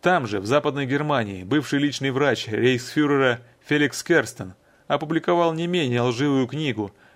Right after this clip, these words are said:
под претенциозным названием «Генрих Гиммлер без мундира». Читателям доверительно сообщается, что «Железный Генрих» по существу был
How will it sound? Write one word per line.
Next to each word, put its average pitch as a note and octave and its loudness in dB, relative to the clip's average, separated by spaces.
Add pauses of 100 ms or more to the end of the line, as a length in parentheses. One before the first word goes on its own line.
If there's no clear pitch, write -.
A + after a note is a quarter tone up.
(140)
под A#2+ 0
претенциозным B2+ 0
названием A#2+ -2
«Генрих B2+ -2
Гиммлер D3+ -4 (100)
без B2+ 0
мундира». G#2+ -4 (720)
Читателям C#3+ -4 (180)
доверительно F3 0
сообщается, D#3+ -4 (400)
что - -4
«Железный C#3+ 0
Генрих» B2+ -4 (320)
по C#3+ 0
существу F3 0
был D#3 2